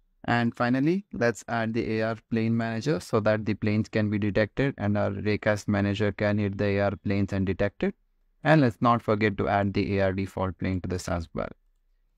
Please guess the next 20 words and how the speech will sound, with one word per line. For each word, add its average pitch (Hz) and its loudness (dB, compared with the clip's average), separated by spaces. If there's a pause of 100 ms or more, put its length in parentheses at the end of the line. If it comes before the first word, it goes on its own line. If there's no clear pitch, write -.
(280)
And 170 8
that's 156 4
about 101 4
it. 78 -2 (160)
So - -2
now 110 4
we 110 -2
can 110 -4
save 117 -4
the 139 -2
scene. 151 -2 (460)
Make 123 2
sure 123 0
you 117 2
have 113 0
connected 110 0
your 107 2
device 101 2
to 104 -2
your, 98 0